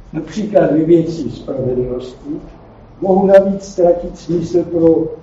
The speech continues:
skutečnou spravedlnost, tedy pro tu Boží.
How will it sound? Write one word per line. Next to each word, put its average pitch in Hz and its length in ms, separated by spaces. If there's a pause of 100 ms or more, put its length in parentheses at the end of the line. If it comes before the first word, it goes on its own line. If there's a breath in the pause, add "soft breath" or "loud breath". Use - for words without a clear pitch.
(260)
skutečnou - 800
spravedlnost, 110 920
tedy 139 200
pro 123 260
tu 120 160
Boží. 98 440